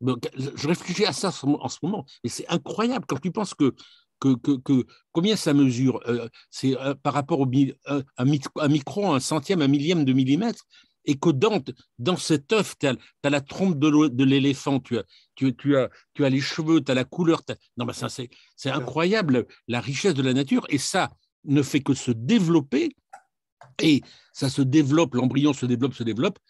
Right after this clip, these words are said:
comme le, comme le, le poussin qui finit par casser la, la coquille, et ensuite, ça n'en finit plus de se développer. Et ça de se développer parce que le, le, le, le, le, le, le, bon, évidemment que le corps, le corps, le corps, le corps, corps se développe, et le cerveau fait partie du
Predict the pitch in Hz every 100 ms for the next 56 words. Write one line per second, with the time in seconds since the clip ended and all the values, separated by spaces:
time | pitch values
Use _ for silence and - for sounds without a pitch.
0 | _ _ - 135 123 120 135 123 127 123
1 | 120 117 135 - 151 123 117 120 120 113
2 | 113 - 117 110 - _ - - 123 -
3 | 247 190 - _ - 143 139 - 254 233
4 | - 131 131 - 156 170 185 359 370 208
5 | 127 147 139 127 123 120 117 - - -
6 | - 120 135 135 123 135 143 185 262 -
7 | 240 - 135 _ _ - 113 127 123 123
8 | 120 120 117 117 110 _ 110 120 120 117
9 | 113 113 113 123 120 107 139 202 220 120
10 | 104 - 147 127 - - 120 - 151 139
11 | - _ _ _ 117 - 123 117 127 120
12 | 131 - 113 120 120 202 339 _ - _
13 | - 147 185 - 196 139 160 170 147 135
14 | 120 - 135 117